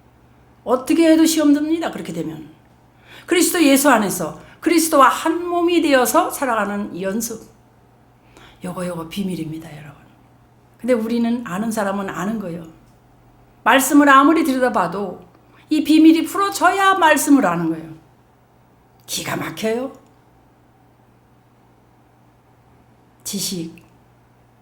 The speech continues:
지혜, 물과 성령, 또 물과 피. 여러분, 이게 다 예수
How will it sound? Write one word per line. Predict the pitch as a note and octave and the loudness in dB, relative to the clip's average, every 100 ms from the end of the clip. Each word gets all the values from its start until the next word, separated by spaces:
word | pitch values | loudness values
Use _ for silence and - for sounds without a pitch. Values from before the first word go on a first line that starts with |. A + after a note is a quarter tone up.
| _ _ _ - | _ _ _ -16
지혜, | - F3 E3 - - _ _ _ _ _ _ _ _ _ _ _ _ _ _ _ _ _ _ _ _ _ _ | -10 -10 -10 -14 -20 _ _ _ _ _ _ _ _ _ _ _ _ _ _ _ _ _ _ _ _ _ _
물과 | F#3 G#3 A3 F#3+ F#3 - _ _ _ _ | -8 -6 -4 -4 -6 -14 _ _ _ _
성령, | - - D#3+ F3 E3+ - _ _ _ _ _ _ _ _ _ _ _ _ _ _ _ _ _ _ _ _ | -18 -8 -6 -6 -10 -14 _ _ _ _ _ _ _ _ _ _ _ _ _ _ _ _ _ _ _ _
또 | G#3+ G3+ | -10 -8
물과 | F3 G#3 A3 G3+ F#3 - _ - | -4 -4 -4 -6 -8 -16 _ -18
피. | - B3 - - _ _ _ _ _ _ _ _ _ _ _ _ _ _ _ _ _ _ _ _ _ _ - | -10 -10 -10 -20 _ _ _ _ _ _ _ _ _ _ _ _ _ _ _ _ _ _ _ _ _ _ -14
여러분, | F3 G3 F#3+ G3 | -10 -8 -6 -6
이게 | F3 G#3+ | -4 -6
다 | G3+ A3+ A3 - - | -6 -10 -12 -20 -10
예수 | F#3+ G3+ - B3+ | -6 -6 -6 -12